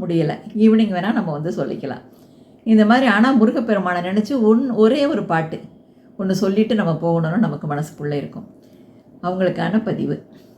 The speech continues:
அதாவது, "ஏறு மயில் ஏறி விளையாடு முகம் ஒன்று, ஈசனுடன் ஞானமொழி பேசு முகம் ஒன்றே,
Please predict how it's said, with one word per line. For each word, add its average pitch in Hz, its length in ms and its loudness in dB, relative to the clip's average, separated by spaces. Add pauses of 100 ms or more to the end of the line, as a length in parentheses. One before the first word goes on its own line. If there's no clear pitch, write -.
(340)
அதாவது, 185 520 -2 (640)
"ஏறு 277 500 6
மயில் 196 360 -2
ஏறி 214 540 4
விளையாடு 202 560 2
முகம் 175 340 -4
ஒன்று, 139 400 -6 (920)
ஈசனுடன் 262 760 2 (180)
ஞானமொழி 208 720 2
பேசு 185 380 0
முகம் 175 380 -6
ஒன்றே, - 480 -8